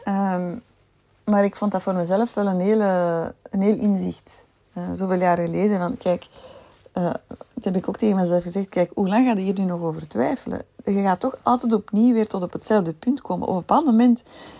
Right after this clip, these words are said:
moet je jezelf gewoon verplichten om te beslissen." En om eerlijk te zijn,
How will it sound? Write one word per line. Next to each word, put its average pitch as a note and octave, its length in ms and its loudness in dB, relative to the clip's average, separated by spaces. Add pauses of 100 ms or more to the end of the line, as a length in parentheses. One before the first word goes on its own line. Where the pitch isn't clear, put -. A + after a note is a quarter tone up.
(100)
moet F#4 220 4
je - 60 4
jezelf G#3+ 420 4
gewoon F#3 300 -2
verplichten A#3 600 -6
om B3+ 340 6 (140)
te - 120 -6
beslissen." - 580 -6 (800)
En A3+ 140 6
om G3+ 100 4
eerlijk D4 260 4
te - 100 -8
zijn, D#4+ 300 0